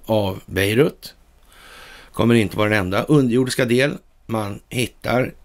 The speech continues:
i vad som nu kommer. Det har grävts en del och de som har varit bäst på att gräva är de som har grävt djupast också naturligtvis. Och, eh, släppt loss det allra sämsta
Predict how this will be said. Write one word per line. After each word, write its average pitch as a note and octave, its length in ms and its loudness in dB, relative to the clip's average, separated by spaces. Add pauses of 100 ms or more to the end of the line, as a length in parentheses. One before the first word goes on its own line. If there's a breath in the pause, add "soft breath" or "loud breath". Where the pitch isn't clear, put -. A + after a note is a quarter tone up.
(220)
i A2 260 0
vad G2+ 220 -2
som G2+ 120 -2
nu F#2 140 0
kommer. G2 560 0 (800 loud breath)
Det - 100 2
har A#2+ 140 2
grävts G2+ 420 0
en C3+ 100 2
del B2+ 300 2
och - 340 -8
de G2+ 220 -4
som F#2+ 180 -6
har F#2 120 -2
varit F#2 420 -6 (560)
bäst G#2 320 -4
på B2 80 -8
att C#3+ 60 -8
gräva B2 440 -2 (160)
är G#2+ 240 -8
de G#2 160 -8
som G2+ 140 -10
har F#2+ 240 -6
grävt F#2 400 -6
djupast - 500 -4
också - 220 -6
naturligtvis. B2 760 -2 (560 loud breath)
Och, - 460 -4
eh, G#2 240 0
släppt - 320 -4
loss G2+ 260 -6
det A2 120 -2
allra F#2+ 300 -6 (100)
sämsta - 580 -6